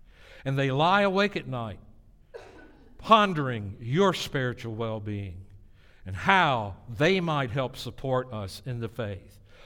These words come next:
What better reason could there be than for us to gladly receive and follow their teaching and rule?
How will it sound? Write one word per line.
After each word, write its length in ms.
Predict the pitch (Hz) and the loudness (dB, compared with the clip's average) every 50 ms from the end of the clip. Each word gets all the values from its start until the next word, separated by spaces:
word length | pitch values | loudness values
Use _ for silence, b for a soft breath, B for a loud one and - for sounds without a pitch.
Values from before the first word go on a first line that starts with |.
| b b b | b b b
What 380 | 117 147 196 226 233 196 156 | 2 2 2 2 -2 -4 -4
better 280 | 143 180 190 185 185 185 | -2 0 0 0 0 0
reason 420 | 170 160 160 170 160 - 165 160 | 0 0 0 -2 -2 -4 -4 -6
could 240 | 156 - 165 165 147 | -6 -6 -8 -6 -4
there 200 | 139 151 147 143 | -4 -4 -4 -4
be 380 | 131 131 151 160 147 120 113 120 | -4 -4 -4 -2 -2 -4 -4 -6
than 220 | 110 123 127 127 | -6 -6 -6 -6
for 180 | - 139 135 131 | -6 -8 -8 -6
us 260 | 139 147 143 - - | -6 -6 -6 -6 -8
to 100 | - 135 | -10 -10
gladly 800 | 127 117 117 117 117 139 165 220 240 202 143 113 107 101 104 120 - B B B B B B | -10 -8 -8 -6 -6 -6 -6 -6 -8 -8 -8 -8 -6 -6 -6 -6 -8 B B B B B B
receive 880 | 117 117 113 101 - - - 214 214 196 170 135 120 120 131 135 127 - B B B B B | -6 -6 -4 -6 -6 -8 -6 -4 -2 -2 -2 -2 -2 -2 -4 -6 -8 -12 B B B B B
and 180 | 135 123 117 107 | -8 -6 -6 -6
follow 680 | - - 175 185 170 139 117 107 107 107 110 110 113 113 - - | -4 -2 -2 0 0 0 -2 -4 -6 -6 -8 -8 -10 -14 -14 -10
their 160 | 113 120 120 117 | -8 -6 -6 -6
teaching 640 | - - - 190 175 - - - 127 120 131 160 - | -8 -10 -10 -10 -10 -8 -8 -8 -8 -8 -10 -12 -10
and 260 | - 151 143 151 160 | -10 -8 -6 -6 -6
rule? 280 | 180 214 208 180 135 | -6 -6 -6 -8 -10